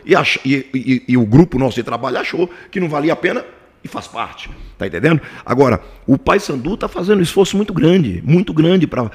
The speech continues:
pra ter um elenco forte. Nós sabemos que a gente precisa de algumas coisas ainda, muito simples, mas precisamos. E a competitividade desse time não pode ser,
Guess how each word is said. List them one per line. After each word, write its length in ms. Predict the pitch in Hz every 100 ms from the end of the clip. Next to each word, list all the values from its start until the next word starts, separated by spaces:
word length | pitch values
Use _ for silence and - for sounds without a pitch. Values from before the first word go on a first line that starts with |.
| - -
pra 140 | 117
ter 140 | - 165
um 120 | 151
elenco 320 | 127 135 -
forte. 480 | - 113 151 175 - - -
Nós 220 | 113 151
sabemos 480 | - 139 135 185 175
que 80 | -
a 40 |
gente 220 | 131 143 -
precisa 580 | - 117 - 170 156
de 80 | 143
algumas 320 | 117 120 117
coisas 360 | - 110 107 98
ainda, 260 | 101 143 156 _ _
muito 340 | 139 175 202
simples, 540 | 151 - 156 214 - 131
mas 180 | 131 127
precisamos. 640 | 127 - 101 127 147 - - - - -
E 120 | 151
a 60 |
competitividade 1120 | 170 - 226 208 196 - 151 127 98 101 98 107
desse 300 | 117 - 82
time 420 | - 170 143 87 - -
não 160 | 151 190
pode 400 | 190 151 151 135
ser, 500 | - - 147 98